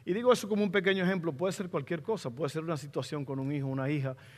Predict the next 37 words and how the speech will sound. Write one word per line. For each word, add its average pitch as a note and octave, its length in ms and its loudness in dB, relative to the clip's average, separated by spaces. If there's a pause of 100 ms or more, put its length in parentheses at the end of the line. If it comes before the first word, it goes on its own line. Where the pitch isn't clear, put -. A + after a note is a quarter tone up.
(240)
u-, D#3 160 -8
una D3 260 -4
situación C#3 360 -4
en C#3 60 0
el B2 120 -4
trabajo, B2 560 0
algo. C3+ 220 0
Tú C#3+ 120 -12
tienes D#3+ 200 -2
que - 100 -6
orar, C#3 360 0 (320)
ponerlo C#3+ 240 -2
en D3+ 60 0
la D3+ 60 0
mano D3 240 0
de C#3 60 0
Dios, C3+ 160 -2
clamar C3+ 340 -2
a D3 80 0
Dios, C3 180 -4
clamar C#3+ 320 -4
a D3+ 60 0
Dios, C3+ 220 -4
clamar C#3+ 260 -4
a D3 60 -2
Dios. B2 280 -4 (440)
Y E3 100 0
también D3 400 2
estar C3+ 260 0
velando, C#3 540 -2 (100)
estar B2 220 -8
velando C#3 360 -2
y B2+ 40 -2
viendo C#3 480 -2
qué C#3+ 80 -2
está C#3+ 220 -2
pasando. C#3 540 -6